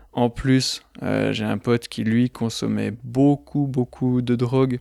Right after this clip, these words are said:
de trucs très, très divers et très forts, qui m'avait proposé, euh,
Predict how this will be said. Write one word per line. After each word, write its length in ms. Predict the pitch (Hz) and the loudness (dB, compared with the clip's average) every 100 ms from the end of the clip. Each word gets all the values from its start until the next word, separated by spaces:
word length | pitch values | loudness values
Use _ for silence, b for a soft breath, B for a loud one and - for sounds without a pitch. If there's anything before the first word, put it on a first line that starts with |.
| - - | -8 -12
de 160 | 104 | -10
trucs 380 | - - 113 _ | -10 -10 -12 _
très, 220 | - 117 | -2 0
très 220 | 113 - | 0 -2
divers 440 | 113 113 113 113 117 | -2 0 2 2 0
et 40 | |
très 220 | - - | -6 -6
forts, 320 | 110 127 127 - B B B B - | -2 2 2 0 B B B B -14
qui 120 | - | 0
m'avait 220 | 113 107 | 4 4
proposé, 720 | 104 120 117 123 117 123 127 | 2 -2 0 2 2 4 4
euh, 140 | 117 | 2